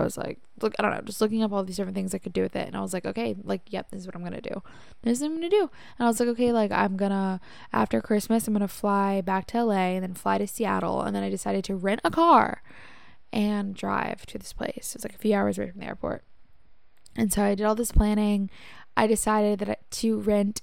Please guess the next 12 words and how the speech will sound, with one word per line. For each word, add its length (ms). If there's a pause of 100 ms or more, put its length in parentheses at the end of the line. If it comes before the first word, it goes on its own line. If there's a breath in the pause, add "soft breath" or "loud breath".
a 380
white 560 (140)
pickup 360
truck. 460 (560)
Okay. 400 (140)
It 120
was 160
so 500
iconic, 640
so 300
iconic. 460
Okay. 320